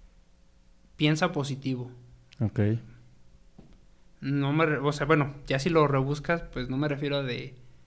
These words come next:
Speaker 1: de estar diciendo,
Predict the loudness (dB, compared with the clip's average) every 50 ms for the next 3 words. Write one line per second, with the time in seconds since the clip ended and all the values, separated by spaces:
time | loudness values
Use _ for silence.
0 | -20 -20 -20 -20 -20 _ -20 -20 -20 _ _ _ -20 _ _ _ _ -20 -20 _
1 | _ _ _ -20 -20 -20 -20 _ _ -8 -4 0 2 2 4 4 4 4 2 2
2 | 2 0 0 -2 -2 -4 -4 -4 -2 -2 -2 0 0 -2 -2 -2